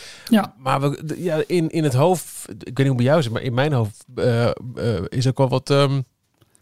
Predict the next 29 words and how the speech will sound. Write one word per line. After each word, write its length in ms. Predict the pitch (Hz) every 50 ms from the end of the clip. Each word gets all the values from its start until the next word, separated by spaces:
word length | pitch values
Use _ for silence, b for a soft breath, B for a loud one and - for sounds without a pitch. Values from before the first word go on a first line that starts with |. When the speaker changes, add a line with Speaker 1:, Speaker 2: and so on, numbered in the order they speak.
| - -
Speaker 2:
armchair 600 | - 151 139 135 139 127 - 143 135 131 135 -
imagineering 560 | 143 135 135 139 123 123 135 139 135 131 127 107
aan 80 | 117
het 80 | 127 120
plaatsvinden 420 | - 143 139 135 - 139 135 -
over 340 | - 135 131 127 135 127 123 92 123 - -
de 260 | - 135 123 135 -
al 160 | - 139 151
bestaande 420 | 160 147 - - 226 247 277 240
studio, 580 | 180 - 196 160 139 123 113 107 107 107 104 101
eh, 120 | 98 98 95
delen. 340 | 95 95 87 87 87 90 90 _ _ _ _ _ _ _ b b b b b b b b b b b b b b b b
Speaker 1:
Ehm, 920 | - - 220 226 226 226 226 233 226 226 220 220 220 214 214 208 202 202 190 196 - - _ _
nou, 500 | - 262 240 220 220 240 269 277 277 277 -
ja. 420 | - 220 233 240 240 247 220 147 - - _ _ _ _ _ _ _ _ _ _ _ _ _ _
Met, 240 | - 220 208 220 226 254
en 100 | 233 208
dan 260 | 214 226 220 220 226
bedoel 200 | 233 190 220 233
je 60 | 233
met 120 | 220 220 202
name 220 | 220 226 220 220
ook 120 | 226 190 -
Theater 320 | - 254 254 220 233 220
District 380 | 196 233 208 - - 240 214 214
en 60 | 214
dat 140 | 220 220 220
soort 120 | - 220
dingen? 280 | 254 262 320 339 330